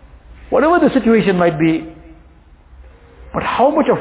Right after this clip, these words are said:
time have we dedicated to dua? And not just some routine kind of dua, once in a while we raise our hands after salah, for example,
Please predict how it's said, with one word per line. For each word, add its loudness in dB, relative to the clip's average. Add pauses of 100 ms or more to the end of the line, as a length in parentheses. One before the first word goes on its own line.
time 0
have 0
we -4
dedicated -2
to -6
dua? -4 (1800)
And 0
not 0
just -2 (720)
some 0
routine 0
kind -2
of 0
dua, 2
once 2
in -2
a 2
while 2
we -2
raise -2
our 4
hands 0
after -2
salah, 0
for -4
example, 0